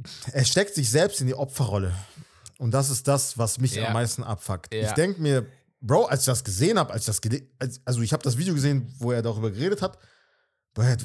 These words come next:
Speaker 1: er war kurz von Tränen, wo ich mir denke, Bruder, niemand hat dir irgendwas angetan, ne? Also das müssen wir kurz festhalten. Du hast jemanden gechoked, <laughs> Bruder. Du hast <laughs> welche geschlagen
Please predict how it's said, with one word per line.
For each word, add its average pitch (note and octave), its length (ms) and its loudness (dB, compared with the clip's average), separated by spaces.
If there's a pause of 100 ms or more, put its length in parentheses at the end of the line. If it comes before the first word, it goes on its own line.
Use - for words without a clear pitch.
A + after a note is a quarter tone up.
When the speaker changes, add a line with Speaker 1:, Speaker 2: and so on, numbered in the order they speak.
Speaker 1:
er A2 140 -2 (440)
war C3+ 200 2
kurz D3+ 220 -2
von A2 320 -2
Tränen, D#3+ 420 0
wo B2+ 60 2
ich A#2 120 0
mir A#2+ 120 4
denke, C3 260 2
Bruder, C#3 300 0 (800)
niemand F#3 340 6
hat - 160 2
dir D3 140 -8
irgendwas F3 360 4
angetan, A#2+ 440 2
ne? C3 180 2 (500)
Also B2 240 4
das D#3 220 2
müssen G3+ 240 4
wir E3 80 6
kurz C#3+ 240 4
festhalten. A2+ 560 2 (320)
Du F3 240 4
hast E3+ 220 4
jemanden D#3 340 2
gechoked, D3 640 4
<laughs> A#2+ 40 -4
Bruder. E3 320 4 (400)
Du D#3+ 160 4
hast - 340 4 (260)
<laughs> - 260 4
welche F3+ 420 6
geschlagen F3+ 580 6